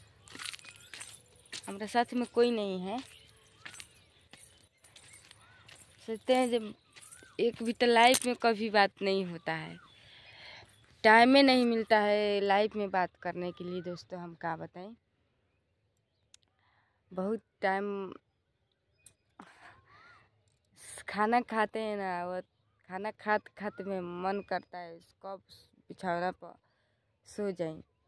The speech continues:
इसीलिए हम खाना खा करके सो जाते हैं। इतना ना बिजोड़ नींद आता है, पता ना काहे है। <laughs> तो इसलिए हम सो जाते हैं, जो को-, कभी लाइफ में नहीं आते हैं, तो इसलिए सोचते हैं जो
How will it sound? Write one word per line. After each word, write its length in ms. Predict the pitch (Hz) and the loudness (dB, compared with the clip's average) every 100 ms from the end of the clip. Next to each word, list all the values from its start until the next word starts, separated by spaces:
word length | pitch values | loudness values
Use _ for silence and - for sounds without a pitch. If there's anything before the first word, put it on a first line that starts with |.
| _ _ _ | _ _ _
इसीलिए 680 | - 226 254 240 240 233 226 | -14 -8 -6 -2 0 0 0
हम 480 | 214 208 202 196 - _ _ | 0 -4 -6 -8 -12 _ _
खाना 240 | - 202 214 | -6 -6 -4
खा 160 | 220 | -6
करके 320 | 208 214 - | -6 -8 -12
सो 220 | 208 220 214 | -10 -6 0
जाते 320 | 208 202 202 | 0 0 -6
हैं। 320 | 196 190 185 | -10 -10 -12
इतना 380 | 185 214 226 233 | -10 -6 -2 0
ना 120 | 233 | 0
बिजोड़ 360 | 214 208 214 208 202 _ _ _ 196 | -2 -4 -4 -4 -6 _ _ _ -10
नींद 320 | 220 240 226 | -6 -4 -2
आता 240 | 214 208 | -2 -2
है, 160 | 208 196 | -2 -4
पता 340 | - 185 196 | -4 -4 -2
ना 120 | 202 202 | -4 -4
काहे 360 | 185 165 175 | -8 -8 -10
है। 340 | 165 156 156 - _ - - - - _ - - - | -12 -14 -16 -20 _ -20 -20 -20 -20 _ -18 -14 -8
<laughs> 0 | |
तो 680 | 185 160 - - - _ - | -8 -10 -16 -20 -20 _ -18
इसलिए 400 | 220 - 226 226 | -16 -16 -14 -14
हम 120 | 214 | -16
सो 200 | - 214 | -16 -16
जाते 300 | 202 185 185 | -14 -10 -4
हैं, 100 | 185 | -4
जो 100 | 180 180 | -4 -6
को-, 260 | 185 180 - - | -8 -8 -8 -4
कभी 240 | 190 196 | -2 -2
लाइफ 400 | 185 180 196 190 | -2 -2 -4 -6
में 80 | 180 | -10
नहीं 340 | 180 170 160 | -8 -8 -10
आते 220 | 160 - 160 | -14 -16 -14
हैं, 240 | 165 220 _ _ _ - _ - | -14 -16 _ _ _ -20 _ -12
तो 60 | |
इसलिए 420 | 196 - 202 202 196 | -12 -10 -8 -8 -8
सोचते 340 | - - - | -14 -8 -6
हैं 220 | 208 220 | -6 -8
जो 140 | 214 | -12